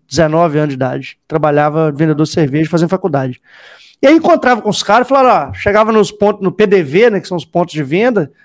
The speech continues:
chegava os caras da Skol e da Brahma, os vendedores. Falei, ó, chegou o tirador de pedido.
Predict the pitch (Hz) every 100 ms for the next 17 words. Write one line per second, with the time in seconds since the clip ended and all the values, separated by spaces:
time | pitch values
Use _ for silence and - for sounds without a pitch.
0 | _ - 196 202 214 - 196 208 - -
1 | 185 202 196 156 175 160 131 127 170 170
2 | 147 165 156 127 214 208 156 - _ _
3 | _ _ - 185 165 196 - 214 196 202
4 | 185 214 143 151 127